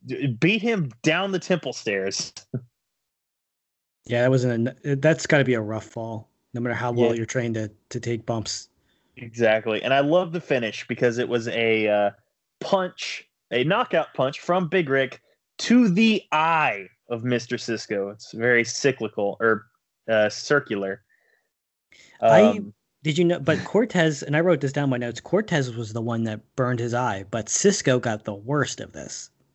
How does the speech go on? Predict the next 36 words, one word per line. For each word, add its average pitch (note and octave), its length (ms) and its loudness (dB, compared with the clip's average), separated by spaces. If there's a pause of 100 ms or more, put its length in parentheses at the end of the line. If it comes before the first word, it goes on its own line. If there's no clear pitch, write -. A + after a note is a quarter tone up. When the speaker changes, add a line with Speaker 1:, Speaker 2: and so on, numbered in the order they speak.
(180)
Speaker 1:
Well, F#3+ 200 0
yeah, G3 200 2
but E3 140 -6
Cisco's E3+ 500 2
the D3 60 -2
one D3 200 0
who, C3+ 460 2
uh, A2+ 600 4
suggested B2 1000 0
the D#3 80 2
burning F3 360 0
of E3+ 80 -2
the E3+ 140 2
eye, F3 180 2
if E3+ 120 0
I'm F3+ 80 -4
not F3+ 160 -6
mistaken. G3 480 0 (560)
Speaker 2:
Oh, C3 360 4
okay. A#2+ 280 -6 (1600)
Speaker 1:
Oh, F3 120 6
by F#3+ 160 4
the F3+ 80 2
way, D#3 120 0
actually, D3 380 -2
I C#3 80 0
was D3 400 -6
mistaken. B2+ 480 0
That A#2+ 100 4
was C#3 120 4
not D3+ 200 2
the A#2 280 0 (120)
exact A#2 500 0
finish, A2 680 -4
uh, A2 300 6
because, A#2 520 -2